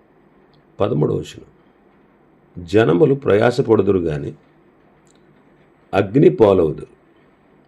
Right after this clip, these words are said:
వ్యర్థమైన దాని కొరకు కష్టపడి జనులు క్షీణించుదురు. ఇది సైన్యములకు అధిపతియగు యెహోవా చేతనే అగును గదా." ప్రయాసపడతారు జనులు,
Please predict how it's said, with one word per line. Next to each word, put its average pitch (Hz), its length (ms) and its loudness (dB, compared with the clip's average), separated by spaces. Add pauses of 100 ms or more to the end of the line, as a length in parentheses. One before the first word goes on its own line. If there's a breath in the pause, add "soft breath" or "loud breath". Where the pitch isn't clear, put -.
వ్యర్థమైన 113 640 2
దాని 127 300 2
కొరకు 117 300 -2
కష్టపడి 85 600 -8 (1040)
జనులు 127 500 2
క్షీణించుదురు. - 800 -4 (1160)
ఇది 98 400 -4
సైన్యములకు 98 600 -2
అధిపతియగు 82 540 -8
యెహోవా 85 480 -10 (120)
చేతనే 78 420 -8 (1080)
అగును 76 280 -8
గదా." 60 360 -16 (2250)
ప్రయాసపడతారు 101 680 2
జనులు, 82 400 -4